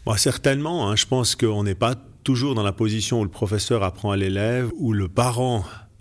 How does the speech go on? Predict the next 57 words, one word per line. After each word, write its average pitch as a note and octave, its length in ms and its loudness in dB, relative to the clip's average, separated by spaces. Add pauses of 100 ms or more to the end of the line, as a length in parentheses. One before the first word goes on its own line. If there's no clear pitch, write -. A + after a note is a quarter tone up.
(160)
apprend A#2+ 440 0
ou G2+ 60 -2
transmet A#2+ 420 0
quelque G#2 260 -2
chose G2+ 200 0
à G2 80 0
son G2 200 -2
enfant, G#2 260 -2
ça G2+ 160 0
peut G2+ 120 -6
aussi G#2 320 0
aller G#2 160 0
dans F#2+ 100 -2
les G2 100 0
deux F#2+ 140 -2
sens. B2+ 460 -2
Et - 20 -4
je - 100 -4
pense G2+ 200 -2
qu'aujourd'hui, G2+ 560 -2
vous G#2+ 160 -2
avez E2+ 180 -2
des E2+ 180 -4
enfants G#2+ 380 -2
et G2 60 2
des F2 100 -2
jeunes G2 300 -2
qui G2 100 -6
sont F#2+ 160 -4
de E2+ 60 -4
plus G#2 260 -4
en G2+ 140 0
plus G2 260 -4
informés, F#2+ 640 -2
qui - 120 -10
sont F#2 100 -6
de E2+ 60 -8
plus G2+ 180 -6
en G2+ 100 -2
plus F#2+ 140 -8
formés G2 360 -2 (320)
aussi G#2+ 220 2
aux G#2+ 40 4
technologies. G2+ 680 -2
Et A#2 80 2
je - 80 -2
pense G2 160 -2
que - 100 -4
cet - 280 0
échange, A#2 380 2
il E2+ 60 -4
est E2 60 -2
nécessaire. - 720 0
Et F2 80 -4
moi, F#2 160 -2
j'invite F#2 460 -2
vraiment A#2+ 420 0